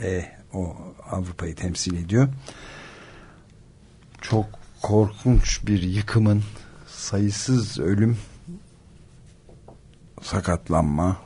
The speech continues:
ıstırap ve daha sonrası da devam edecek olan müthiş bir olayın Avrupa faslı kısmen sona ermiş oluyor. Alman kuvvetleri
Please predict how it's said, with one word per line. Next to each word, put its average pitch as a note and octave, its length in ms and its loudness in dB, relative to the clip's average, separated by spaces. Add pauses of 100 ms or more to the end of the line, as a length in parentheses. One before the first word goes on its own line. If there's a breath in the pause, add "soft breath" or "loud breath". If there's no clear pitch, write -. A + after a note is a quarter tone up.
ıstırap F#2+ 460 -2 (640 loud breath)
ve D#2 420 -2
daha G#2 160 4
sonrası E2+ 460 -4
da D2+ 160 -6
devam F#2+ 360 2
edecek E2 360 -8
olan G#2 260 0 (840 loud breath)
müthiş F#2+ 580 -2
bir F2+ 160 0
olayın F#2+ 480 2 (120)
Avrupa F#2+ 460 0 (180)
faslı G2+ 600 0 (340 loud breath)
kısmen F#2+ 440 0
sona F#2 320 2
ermiş D#2+ 400 -2
oluyor. F2 360 0 (520 loud breath)
Alman F2+ 400 4
kuvvetleri F2 720 -2